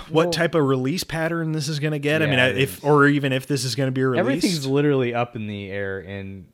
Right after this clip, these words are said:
Speaker 1: Yeah.
Speaker 2: here in hell. You know, you just don't know then
Speaker 1: Yeah.
Speaker 2: what's coming.
Speaker 1: Yep, what's coming
Speaker 2: Can
Speaker 1: down
Speaker 2: have
Speaker 1: the
Speaker 2: a
Speaker 1: pipe.
Speaker 2: pineapple up your butt one day, or you
Speaker 1: Boy,
Speaker 2: can
Speaker 1: oh boy, that's a Little Nicky reference, isn't
Speaker 2: Yep,
Speaker 1: it?
Speaker 2: it was.
Speaker 1: Good job,
Speaker 2: I'm in hell,
Speaker 1: Chief.
Speaker 2: dude.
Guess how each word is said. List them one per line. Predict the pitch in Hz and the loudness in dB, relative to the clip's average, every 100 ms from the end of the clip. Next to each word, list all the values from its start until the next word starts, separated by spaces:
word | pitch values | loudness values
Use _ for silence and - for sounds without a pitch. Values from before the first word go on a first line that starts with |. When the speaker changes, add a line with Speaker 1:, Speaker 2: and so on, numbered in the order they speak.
| _ | _
Speaker 1:
Yeah. | 110 104 98 | -8 -6 -6
Speaker 2:
here | 131 110 101 | -4 -4 -6
in | 98 98 | -8 -14
hell. | 107 98 95 95 | -10 -8 -8 -8
You | 104 | -8
know, | 104 | -8
you | 101 | -8
just | 104 131 143 | -8 -10 -6
don't | 123 110 | -6 -6
know | 110 104 101 104 113 _ | -6 -4 -4 -6 -14 _
then | 101 | -10
Speaker 1:
Yeah. | 104 98 98 - | -8 -8 -10 -12
Speaker 2:
what's | 120 110 107 | -10 -10 -10
coming. | - 127 104 98 104 - _ - | -8 -6 -6 -8 -12 -16 _ -6
Speaker 1:
Yep, | 117 117 | -4 -4
what's | 117 - | -6 -8
coming | 120 117 | -4 0
Speaker 2:
Can | |
Speaker 1:
down | 117 | 2
Speaker 2:
have | 117 107 | 0 -2
Speaker 1:
the | |
Speaker 2:
a | 101 104 | -4 -6
Speaker 1:
pipe. | |
Speaker 2:
pineapple | - 139 170 175 170 175 160 | -6 -4 -2 -2 -4 -2 -2
up | 160 165 | -2 -6
your | 151 | -8
butt | 170 185 180 _ _ _ _ _ _ _ | -4 -4 -4 _ _ _ _ _ _ _
one | 139 160 170 | -8 -6 -4
day, | 180 196 208 | -4 -4 -4
or | 147 107 | -4 -4
you | 101 | -6
Speaker 1:
Boy, | 104 202 | -4 0
Speaker 2:
can | 165 | 0
Speaker 1:
oh | |
boy, | 120 156 131 | 4 4 4
that's | 165 185 | 4 0
a | |
Little | 139 127 175 175 | 0 2 0 2
Nicky | 156 127 | 0 0
reference, | 123 117 107 131 175 | -2 -2 -4 -6 0
isn't | 165 | 2
Speaker 2:
Yep, | 208 208 - | 4 4 2
Speaker 1:
it? | |
Speaker 2:
it | 160 185 | 0 0
was. | 180 180 143 | 4 4 6
Speaker 1:
Good | 226 - | 4 6
job, | 208 185 165 | 10 12 12
Speaker 2:
I'm | 240 | 12
in | |
hell, | 233 226 202 | 10 10 10
Speaker 1:
Chief. | 180 | 10
Speaker 2:
dude. | 180 185 185 | 8 6 6